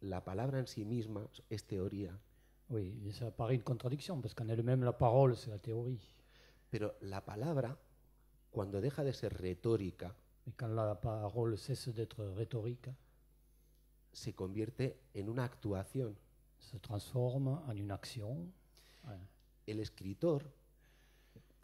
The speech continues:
Speaker 1: elige las palabras que utiliza.
Speaker 2: Le, l'écrivain choisit les paroles, les mots qu'il utilise.
Speaker 1: Utiliza el tema que quiere tratar.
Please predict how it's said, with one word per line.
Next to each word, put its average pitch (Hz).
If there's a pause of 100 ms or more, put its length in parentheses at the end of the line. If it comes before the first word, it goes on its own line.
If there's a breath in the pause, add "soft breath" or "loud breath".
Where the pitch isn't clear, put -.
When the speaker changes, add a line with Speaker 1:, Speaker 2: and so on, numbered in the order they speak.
(140)
Speaker 1:
elige 104 (640)
las 98
palabras 92
que -
utiliza. 87 (400)
Speaker 2:
Le, 101
l'écrivain 113
choisit 143 (160)
les 110
paroles, 127
les 117
mots 131 (380)
qu'il 104
utilise. 101 (340)
Speaker 1:
Utiliza 117 (140)
el 101
tema 139
que 101
quiere 95
tratar. 90